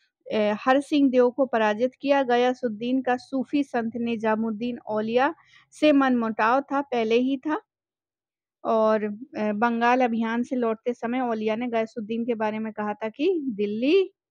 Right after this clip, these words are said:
अभी दूर है, हुनूस दिल्ली दूरस्त। तो दिल्ली के समीप जो है तुगलकाबाद के पास अफगानपुर गांव में गयासुद्दीन के स्वागत के लिए निर्मित लकड़ी का एक महल बनाया गया था।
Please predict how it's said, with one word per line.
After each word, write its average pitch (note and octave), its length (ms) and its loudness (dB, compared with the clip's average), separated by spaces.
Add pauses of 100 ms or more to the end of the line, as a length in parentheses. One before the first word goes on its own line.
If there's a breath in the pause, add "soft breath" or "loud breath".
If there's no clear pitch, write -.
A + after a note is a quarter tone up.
(160)
अभी C4 480 -4
दूर A3 300 -2
है, G3+ 80 -2
हुनूस A3+ 520 -2 (260)
दिल्ली G#3+ 440 0
दूरस्त। B3 580 -6 (760 soft breath)
तो D#4 60 0
दिल्ली D4 360 0
के F4 140 -4
समीप D4 440 0
जो C4+ 200 0
है C#4+ 100 2
तुगलकाबाद B3+ 840 -2 (120)
के B3 80 -4
पास G#3+ 420 -4 (100)
अफगानपुर C4+ 800 0 (500)
गांव A#3+ 360 4
में C#4+ 300 2
गयासुद्दीन B3+ 840 2 (280)
के B3+ 180 4
स्वागत B3 560 0
के B3 100 0
लिए B3+ 460 0
निर्मित C4+ 480 4
लकड़ी A#3+ 380 -2
का A#3+ 120 0
एक A3+ 220 0
महल A3 300 -2
बनाया B3 480 0
गया B3 240 0
था। C4+ 200 -6